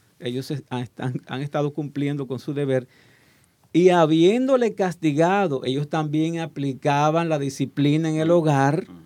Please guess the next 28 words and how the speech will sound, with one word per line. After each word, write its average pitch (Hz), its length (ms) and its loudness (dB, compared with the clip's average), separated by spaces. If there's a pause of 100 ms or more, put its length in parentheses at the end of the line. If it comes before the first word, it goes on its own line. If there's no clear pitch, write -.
la 117 180 -8
vara 139 420 0
y 151 40 0
la 143 120 -4
corrección 143 600 -2
alejarán 143 600 -2
la 135 200 -4
necedad 135 520 -4
del 147 180 -6
corazón 135 400 -6
del 143 120 0
muchacho, 135 500 -2
dice 123 200 -6
la 135 100 0
Biblia, 123 320 -2 (580)
"y 160 100 -2
habiéndole 196 600 0
castigado 185 680 -4
no 147 200 -2
les 247 220 -4
obedeciere", 175 840 0 (560)
entonces 127 600 -4
hay 127 100 0
un 131 120 -4
tribunal 127 460 -2
superior 123 420 -4
donde 120 220 -4
acudir. 127 480 -2